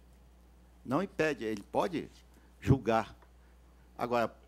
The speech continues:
por favor, não vão esquecer lá e deixar que o <laughs> tribunal julgue, porque pode entender que não preclui. Isso é uma questão, então, para nós debatermos. Vamos fazer, então, a distinção terminológica entre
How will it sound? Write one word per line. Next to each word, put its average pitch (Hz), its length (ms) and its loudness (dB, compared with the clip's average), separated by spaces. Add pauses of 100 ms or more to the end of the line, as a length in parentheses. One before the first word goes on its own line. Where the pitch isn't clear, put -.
(140)
por 175 80 -6
favor, 160 420 6
não 131 180 4
vão 135 600 0
esquecer 143 640 0
lá 147 200 4
e 180 40 -4
deixar 170 400 -2
que 160 220 -4
o 165 100 10
<laughs> - 0 -
tribunal 131 760 0 (520)
julgue, 135 260 -6
porque 131 300 -4
pode 139 300 2
entender 165 380 2
que 247 140 -6
não 208 220 4
preclui. 131 680 0 (1040)
Isso - 140 -2
é 127 40 4
uma 131 80 -2
questão, 139 340 -6
então, 143 240 -6
para 147 260 4
nós 127 420 2 (300)
debatermos. 110 560 -8 (920)
Vamos 240 180 4
fazer, 214 320 4
então, 202 380 2
a 185 80 6
distinção 180 760 0
terminológica 147 1120 4
entre 156 320 2